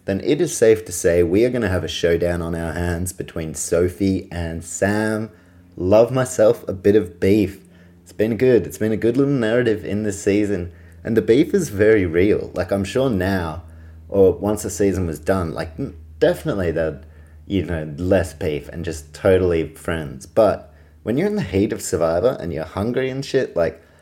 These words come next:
the beef is so real. That's the one thing I think I would struggle out there. I get pretty hangry, like, when I haven't eaten, I just get pretty pissed off. So, yeah, I can see that happening to me, like, me not having <laughs> anything to eat 'cause I'm on Survivor,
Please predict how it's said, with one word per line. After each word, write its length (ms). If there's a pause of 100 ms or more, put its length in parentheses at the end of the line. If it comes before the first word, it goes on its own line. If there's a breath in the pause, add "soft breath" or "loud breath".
(120)
the 80
beef 320
is 200
so 280
real. 500
That's 240
the 80
one 160
thing 260
I 180
think 380 (360 soft breath)
I 100
would 160
struggle 440
out 200
there. 400
I 140
get 160
pretty 160
hangry, 560
like, 200
when 120
I 80
haven't 260
eaten, 460 (420 soft breath)
I 60
just 100
get 160
pretty 180
pissed 360
off. 240
So, 260
yeah, 300 (320 soft breath)
I 80
can 100
see 140
that 160
happening 320
to 100
me, 220
like, 200
me 200
not 180
having 300 (100)
<laughs> 140
anything 320
to 200
eat 160
'cause 160
I'm 120
on 140
Survivor, 680